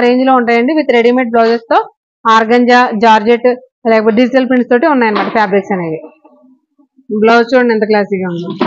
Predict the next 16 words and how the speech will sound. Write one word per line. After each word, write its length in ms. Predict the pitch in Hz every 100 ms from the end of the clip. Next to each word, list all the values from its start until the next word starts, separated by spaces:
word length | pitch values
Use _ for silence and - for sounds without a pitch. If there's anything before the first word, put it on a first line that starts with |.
| - - - - - _ _ _ _ _ _ _ 226
మనకి 220 | 240 269 262
అదే 160 | 262 302 302
సాఫ్ట్ 300 | 247 247 277
ఆర్గంజా 340 | 277 269 277 269
ఫ్యాబ్రిక్ 340 | 240 214 233 233
లో 80 | 247 381 381
అసలు 180 | - 247 202
వర్క్ 240 | 226 220 294
చూడండి, 380 | 302 254 240 269 480 - _ _ _ _ _ -
ఎవరైనా 300 | 226 247 262 302
ఫిదా 200 | 277 254 269
అవ్వాలి 240 | 240 262 247
ఇలాంటి 220 | 240 233
వర్క్ 180 | 220 220 -
చూస్తే. 300 | 247 247 240 330 466 _ _ _ _ _ _ _ 175 - 247 190 285 _ _ _ _
పర్లేదు, 400 | 202 170 147 208